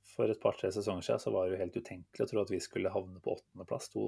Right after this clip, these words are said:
år på rad, og nå har vi gjort det, og så er spørsmålet hvor, hvor, eh, gode grep har vi tatt, og hvor mange flere grep,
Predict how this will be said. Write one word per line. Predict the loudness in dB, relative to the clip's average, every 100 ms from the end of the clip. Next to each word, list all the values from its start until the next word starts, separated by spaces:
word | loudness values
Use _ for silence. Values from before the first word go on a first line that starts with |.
| 0
år | 0
på | -2
rad, | -2 -6 _ _ -6
og | -6 -4 -8 -10 -12 -14 -16 -4
nå | 0
har | 2
vi | 0
gjort | -2 -12
det, | -14 _ -10
og | -8 -8 -10 -12 -18 _ -20 -20 -20 _ _ _ 0
så |
er | 0
spørsmålet | 2 -4 -2 -4 -2 -2 0
hvor, | 0 -2 -6 -16 -8
hvor, | 2 4 6 4
eh, | 4 2 -2 -6 -8 -10 -4
gode | 4 6 8
grep | 6 2 2
har | 2
vi | 0
tatt, | -4 -2 0
og | 4
hvor | 4
mange | 2 -2 2
flere | 2 2
grep, | 0 -2